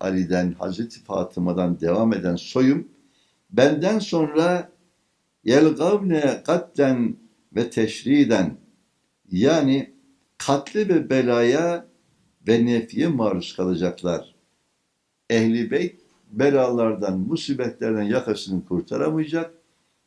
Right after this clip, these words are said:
ya katil ya sürgünden hayatları geçecek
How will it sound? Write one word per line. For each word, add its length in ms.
ya 240
katil 440
ya 100
sürgünden 680
hayatları 460
geçecek 540